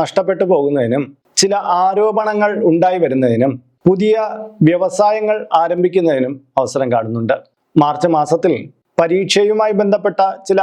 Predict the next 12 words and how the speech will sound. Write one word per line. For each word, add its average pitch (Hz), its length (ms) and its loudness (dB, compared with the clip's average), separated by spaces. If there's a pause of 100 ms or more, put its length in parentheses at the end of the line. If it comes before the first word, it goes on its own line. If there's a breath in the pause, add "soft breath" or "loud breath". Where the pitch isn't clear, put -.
(120)
അങ്കലാപ്പുകൾ 190 640 0 (220)
ഉണ്ടായി 151 260 0
വരുന്നതിനും 131 420 -2 (380)
ഏറ്റെടുത്ത 196 460 2 (140)
കാര്യങ്ങളിൽ 202 460 0 (300)
നമ്മുടെ 202 340 0 (100)
ഉദാസീനത 196 580 0 (120)
മൂലം 175 240 0 (340)
കുറച്ച് 180 400 0
പ്രയാസങ്ങൾ 180 540 0 (120)
ഉണ്ടായി 143 260 2
വരുന്നതിനും 123 440 -4